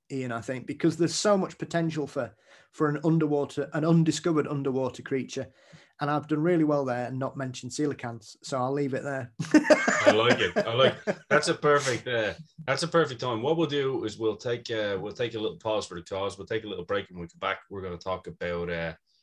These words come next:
Speaker 2: we're gonna talk about my favorite subject for sure. That is the big hairy man, um, in the woods. So we'll take a little break, and we'll be right back. Welcome back to Dynamo's Dozen. Um,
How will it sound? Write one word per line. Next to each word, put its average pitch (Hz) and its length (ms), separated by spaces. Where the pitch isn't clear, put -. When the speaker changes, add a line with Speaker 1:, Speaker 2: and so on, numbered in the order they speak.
Speaker 2:
we're 107 100
gonna 139 120
talk 123 260
about 110 220
my 120 160
favorite 104 380
subject 98 480
for 90 100
sure. 120 500
That 101 180
is 98 260
the 104 80
big 92 200
hairy 101 300
man, 90 280
um, 85 560
in 95 120
the 90 80
woods. 87 540
So 82 420
we'll - 120
take 131 180
a 123 40
little 107 420
break, 120 320
and 98 160
we'll 90 140
be 87 100
right 85 240
back. - 200
Welcome 147 400
back 190 240
to 117 60
Dynamo's 98 600
Dozen. 156 640
Um, 98 600